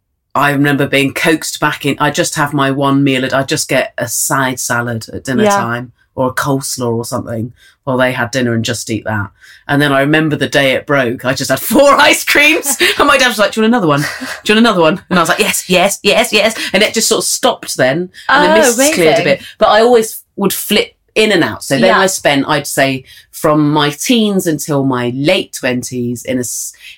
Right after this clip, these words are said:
Speaker 1: very familiar cycle of, um, restricting and binging, restricting and binging, restricting and binging. All the while, um,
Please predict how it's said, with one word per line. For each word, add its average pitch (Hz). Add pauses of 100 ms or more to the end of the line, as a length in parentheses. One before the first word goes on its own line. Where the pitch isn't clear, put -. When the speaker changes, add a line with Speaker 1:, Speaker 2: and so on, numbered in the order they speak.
Speaker 1:
very 175
familiar 165 (200)
cycle 147
of, 117 (180)
um, 110
restricting 170
and 165
binging, 123
restricting 156
and 147
binging, 120
restricting 123
and 120
binging. - (500)
All 208
the 180
while, 139 (260)
um, 131